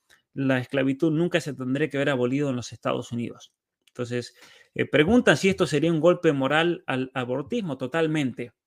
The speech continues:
Entonces, un gru-, un grupo mortal, mortal, no solamente <laughs> moral, ¿sí? Entonces, eso es importante tenerlo, tenerlo en cuenta. Muy bien. Em,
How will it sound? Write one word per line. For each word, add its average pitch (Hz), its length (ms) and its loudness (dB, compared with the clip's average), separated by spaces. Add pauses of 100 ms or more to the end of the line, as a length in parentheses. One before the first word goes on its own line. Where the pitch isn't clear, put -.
(220)
Entonces, 135 420 -6
un 185 120 -2
gru-, 226 100 -8
un 165 120 0
grupo 190 220 2
mortal, 127 720 2 (560)
mortal, 127 680 0
no 123 120 -4
solamente 131 460 -2
<laughs> 117 40 -6
moral, 127 340 0
¿sí? 147 320 -8 (360)
Entonces, 143 440 -2
eso 175 120 -2
es 175 80 0
importante 156 480 -2
tenerlo, 139 640 -2 (380)
tenerlo 135 320 -2
en 127 80 -6
cuenta. - 400 -10 (500)
Muy 277 220 4
bien. 151 340 4 (1200)
Em, 160 560 2